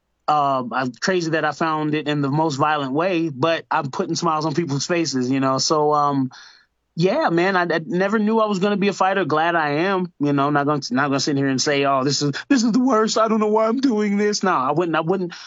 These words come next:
I'm, what, thirty fights in. There's no way I wouldn't keep doing it, you know? But, um, but yeah, no, I mean, n-, I guess I am a fighter, but I've never put myself in that mindset. I'm, I'm an entertainer that, that just happens to fight.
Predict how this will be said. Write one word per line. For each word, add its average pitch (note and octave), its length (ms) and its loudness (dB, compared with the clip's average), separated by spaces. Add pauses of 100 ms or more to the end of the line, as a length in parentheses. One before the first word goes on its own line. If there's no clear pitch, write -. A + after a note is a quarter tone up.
(140)
I'm, F3 260 -2
what, E3+ 220 -2 (200)
thirty G3 240 -2
fights E3+ 340 -4
in. C3 320 -4
There's E3 240 -4
no E3 220 0
way D3+ 420 0
I C3+ 80 0
wouldn't C#3 560 0 (240)
keep F#3+ 240 0
doing B2+ 260 0
it, A2+ 120 -6
you B2+ 120 0
know? C3 220 2
But, C#3 220 2
um, C3+ 400 0 (580)
but E3+ 140 2
yeah, F#3 260 0
no, F#3+ 200 0
I D#3+ 160 0
mean, E3 360 0 (120)
n-, C#3 220 -2 (440)
I A2+ 120 -2
guess D3+ 280 -2
I C#3+ 180 0
am C3 360 -2
a E3+ 120 -2
fighter, G3 500 0
but D#3+ 300 -2
I've D3 140 -2
never D#3+ 320 -2
put - 180 -4
myself C#3+ 440 -4
in C3+ 100 -2
that C3+ 260 -4
mindset. C#3 560 -2
I'm, C3+ 160 0
I'm D3 160 0
an C#3 100 0
entertainer C#3+ 720 0 (460)
that, C3 320 0
that D3 160 2
just C#3+ 160 0
happens B2+ 380 0
to B2 80 -4
fight. F#2+ 280 -8